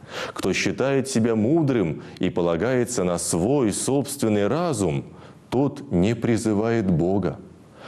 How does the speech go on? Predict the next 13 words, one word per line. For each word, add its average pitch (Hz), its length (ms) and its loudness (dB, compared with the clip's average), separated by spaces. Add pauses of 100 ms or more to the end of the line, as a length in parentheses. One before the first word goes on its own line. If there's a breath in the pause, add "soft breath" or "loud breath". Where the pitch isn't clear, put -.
(180 loud breath)
А 170 200 0
Бог, 135 500 -2 (240)
если 120 380 0
кто 143 260 -2
не 127 140 4
призывает 143 720 0
Его, 82 440 0 (320 loud breath)
не 127 220 2
помогает 131 720 0
тому 78 380 0 (400)
и 131 100 -2
не 120 120 2
открывается». 73 880 -2